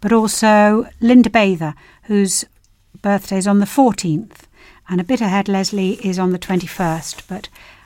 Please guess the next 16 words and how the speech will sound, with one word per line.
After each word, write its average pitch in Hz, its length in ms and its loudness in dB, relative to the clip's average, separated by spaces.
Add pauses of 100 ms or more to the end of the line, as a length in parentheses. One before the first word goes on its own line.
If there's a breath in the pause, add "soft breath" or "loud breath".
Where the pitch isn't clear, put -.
(100)
I 190 60 -8
hope 220 140 -6
you 220 60 -4
have 208 160 0
a 190 60 -2
happy 196 240 -6
birthday, 175 480 -6
Linda, 180 340 -4
on 208 200 -4
the 185 60 -6
fourteenth, 233 800 -6 (520)
and 185 120 0
Leslie 190 320 -4
when 185 160 -2
it 208 120 -8
comes. 262 440 0